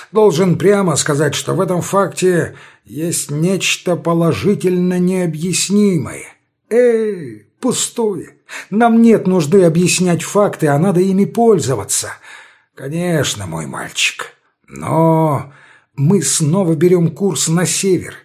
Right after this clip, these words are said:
пройдем под северными странами Европы,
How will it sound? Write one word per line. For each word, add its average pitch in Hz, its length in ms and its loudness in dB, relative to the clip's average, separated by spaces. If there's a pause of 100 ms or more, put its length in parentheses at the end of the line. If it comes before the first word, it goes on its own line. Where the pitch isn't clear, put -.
(280)
пройдем 147 640 2
под 156 180 -2
северными 175 600 2
странами 165 520 0
Европы, 165 760 0